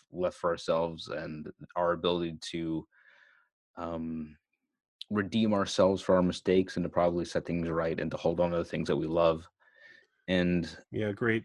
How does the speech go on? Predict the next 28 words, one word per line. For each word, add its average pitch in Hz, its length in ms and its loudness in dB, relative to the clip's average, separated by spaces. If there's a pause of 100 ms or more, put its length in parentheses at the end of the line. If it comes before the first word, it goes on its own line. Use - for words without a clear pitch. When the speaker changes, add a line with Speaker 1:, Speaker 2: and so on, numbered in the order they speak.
Speaker 2:
a 120 60 -8
great 123 460 -2
Speaker 1:
Yeah. 80 220 0
Speaker 2:
look 110 140 -4
at 107 160 -4
what 113 220 -2
happens 113 460 4
when 127 480 4
it's 131 200 2
over, 151 300 4
when 110 140 4
the, 120 280 0
when 120 120 0
the 113 80 0
title 120 640 0 (300)
card 127 220 6
has 117 100 0
come 123 200 4
up, 127 140 6
it's 107 160 -2
the 110 220 2
end, 123 320 4
when 110 160 0
the 101 40 0
book 117 180 4
Speaker 1:
Yeah. - 80 4
Speaker 2:
is 104 100 -4
done. 120 380 2